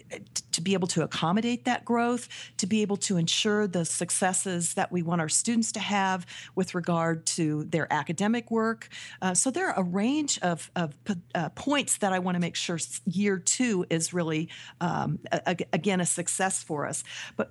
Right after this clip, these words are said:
you know, part of success is just, you know, f-, uh, failure after failure and not losing your enthusiasm. And so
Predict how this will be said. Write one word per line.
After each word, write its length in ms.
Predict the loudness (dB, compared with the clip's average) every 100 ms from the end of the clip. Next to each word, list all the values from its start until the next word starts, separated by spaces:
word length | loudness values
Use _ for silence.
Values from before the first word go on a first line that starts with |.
| 0
you 100 | 0
know, 100 | 0
part 280 | -4 -4 -2
of 100 | -4
success 580 | -6 -4 -2 -2 -2
is 120 | -4 -2
just, 400 | 0 -2 -6 -2
you 120 | 2 2
know, 280 | 2 0 -2 -10 -18 -20 -6 -4
f-, 60 | -2
uh, 120 | -2
failure 500 | 2 2 4 2 2
after 240 | 0 -2
failure 560 | -4 0 2 2 0 -2
and 440 | -2 0 0 -2
not 340 | 0 2 0 -2
losing 440 | -4 0 2 2 0
your 120 | 0
enthusiasm. 760 | 2 2 2 0 -2 -2 -2
And 200 | 2 2
so 260 | 2 0